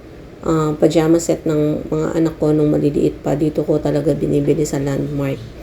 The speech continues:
And syempre, hindi natin palalagpasin tong area na to na na-attract ako dito sa mga frames nila. Ang gaganda ng mga frames nila. Mga wall frames.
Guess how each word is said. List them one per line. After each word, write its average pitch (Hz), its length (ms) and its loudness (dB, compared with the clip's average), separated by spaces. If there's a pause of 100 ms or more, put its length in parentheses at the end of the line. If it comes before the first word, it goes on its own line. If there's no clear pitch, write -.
(2250)
And 170 80 4
syempre, 196 400 4
hindi 165 320 6
natin 160 320 0
palalagpasin 156 720 0
tong 156 160 -2
area 151 400 0
na 156 160 -2
to 147 400 0 (160)
na 151 400 -2 (560)
na-attract 170 580 2
ako 165 460 4
dito 156 260 2
sa 160 140 0
mga 151 240 0
frames 147 560 0
nila. 143 240 2
Ang 143 80 -2
gaganda 156 320 0
ng 151 240 0
mga 151 160 -2
frames 151 480 0
nila. 151 480 0 (800)
Mga 156 280 2 (360)
wall 175 240 6
frames. 160 1120 2